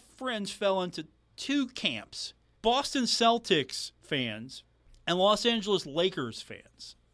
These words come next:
And so the fact that Tavion Kinsey, a Marshall guy, and the Lakers are looking at him, that's awesome. That's awesome for me because Tavion Kinsey as a Laker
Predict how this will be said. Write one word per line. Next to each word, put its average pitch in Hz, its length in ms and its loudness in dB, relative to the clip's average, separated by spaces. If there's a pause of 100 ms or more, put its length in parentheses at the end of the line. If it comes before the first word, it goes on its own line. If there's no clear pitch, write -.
(100)
And 180 180 -2
so 165 440 2 (120)
the 165 80 -12
fact 240 420 -2
that 180 400 2
Tavion 254 520 -2
Kinsey, 180 460 -6
a 123 60 -6
Marshall 240 480 0
guy, 151 480 -2 (1160)
and 190 320 2
the 175 80 -2
Lakers 240 560 0
are 247 80 0
looking 247 320 0
at 285 160 0
him, 302 200 -6 (320)
that's 262 240 0
awesome. 269 540 2 (380)
That's 226 260 0
awesome 233 400 4
for 190 100 -4
me 208 160 -2
because 175 560 2 (520)
Tavion 226 480 2
Kinsey 208 420 2
as 156 140 0
a 156 60 0
Laker 170 640 2